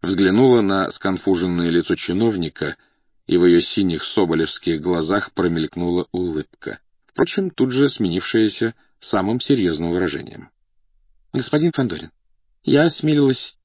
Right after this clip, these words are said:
прийти к вам, потому что вы старый товарищ Мишеля и расследуете обстоятельства его кончины. Муж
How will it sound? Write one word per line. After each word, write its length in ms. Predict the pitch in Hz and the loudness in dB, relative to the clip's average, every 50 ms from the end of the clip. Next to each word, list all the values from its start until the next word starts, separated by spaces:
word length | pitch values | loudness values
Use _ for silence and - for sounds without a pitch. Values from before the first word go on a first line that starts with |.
| _ _ - | _ _ -2
прийти 300 | - 113 110 - 147 151 | 0 0 0 0 -2 -4
к 100 | - - | -2 0
вам, 140 | 127 120 | -2 0
потому 260 | 117 120 - 123 147 143 | 0 0 0 0 0 0
что 200 | - - 127 113 | 0 0 0 2
вы 100 | 135 139 | 2 0
старый 380 | - - - 139 131 131 123 | -2 -2 -4 -4 -2 -2 -4
товарищ 480 | - 143 135 135 127 117 113 - - - | -4 -2 0 0 0 0 0 -2 -4 -6
Мишеля 560 | 107 104 - - - 180 131 90 76 76 - _ _ _ _ _ - | -6 -6 -4 0 0 0 0 0 -2 -8 -14 _ _ _ _ _ 0
и 200 | - 147 135 113 | 2 4 4 6
расследуете 600 | 135 131 - - 175 175 165 185 175 - 160 151 | 4 2 2 2 2 4 6 6 4 6 4 -2
обстоятельства 720 | - - - 143 135 139 139 - 151 139 - - - 156 | -2 -2 -2 0 2 2 2 0 -2 -4 -4 -4 0 2
его 200 | 151 135 123 127 | 2 2 2 0
кончины. 600 | - - 147 147 - - - - - - - - _ _ _ _ _ _ _ _ _ _ _ _ - | 0 -2 -2 -2 -2 -6 -8 -8 -10 -12 -16 -20 _ _ _ _ _ _ _ _ _ _ _ _ -12
Муж 800 | - - - 165 165 170 175 175 160 - - - - - - - | -8 -6 -4 0 2 4 6 6 6 4 0 -4 -6 -8 -10 -14